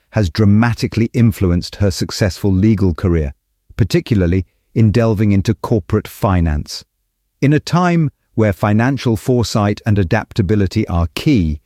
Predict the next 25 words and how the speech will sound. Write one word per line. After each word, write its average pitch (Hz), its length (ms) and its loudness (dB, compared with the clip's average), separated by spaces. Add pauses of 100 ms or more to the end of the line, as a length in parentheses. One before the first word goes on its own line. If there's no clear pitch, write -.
she - 180 -4
said, 104 360 0 (600)
"Pipelines 143 640 0
remain 117 380 4
strong 92 520 -2
and 98 120 0
is 92 100 -2
confident 143 640 -2
of 98 80 -4
a 104 80 -2
pickup - 440 -4
in 101 120 2
the 104 80 2
market. 82 520 -2 (600)
Private 104 480 0
equity 113 480 0
still 165 340 -2
wants 151 300 -2
to 110 100 0
invest, 95 640 0 (460)
corporates 131 480 0
still 170 320 -2
want 139 240 -2
to 113 100 0
buy, 101 480 0